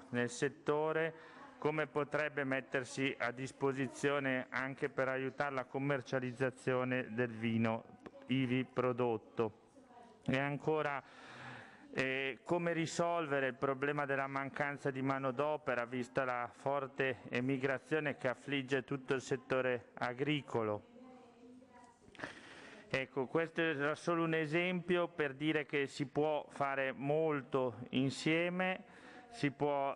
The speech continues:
lavorare, eh, con vantaggi reciproci dei due paesi. Ho visto che, eh, tra l'altro, eh, già in Kosovo,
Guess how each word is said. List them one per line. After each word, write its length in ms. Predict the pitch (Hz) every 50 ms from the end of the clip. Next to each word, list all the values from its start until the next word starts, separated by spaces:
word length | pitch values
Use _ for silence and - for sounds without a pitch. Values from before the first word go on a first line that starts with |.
| -
lavorare, 1040 | - 117 135 135 135 135 143 139 143 143 143 143 143 139 135 131 127 120 101 101 - - - 80 -
eh, 300 | 123 123 123 127 123 120
con 200 | - - 139 135
vantaggi 840 | 127 139 139 135 127 - 143 143 143 139 135 123 123 127 127 127 123
reciproci 880 | 120 131 135 - - - 180 185 175 - 180 180 165 - - - 175 156
dei 180 | 143 131 127
due 300 | 123 131 139 135 135 127 120
paesi. 720 | - 143 139 143 151 160 170 170 175 165 170 185 185 185 - - - - - - - - - - - - - - - - - - - - - - _ _ _ _ _ _ _ _ -
Ho 220 | - 139 147 156 147
visto 460 | 143 160 170 160 - - - 170 156
che, 380 | 156 - 160 156 156 151 151 -
eh, 220 | - 127 139 127
tra 180 | - 147 139 139
l'altro, 960 | 139 147 151 151 151 147 131 - - 139 135 131 131 127 110 107 113 - -
eh, 580 | - 131 131 127 127 123 127 123 120 120 117 - -
già 600 | - - 101 113 117 117 143 156 151 147 143 135 - - - - - - -
in 200 | - 127 127 131 123
Kosovo, 800 | - - 151 156 151 135 - - 135 120 110 113 117 107 -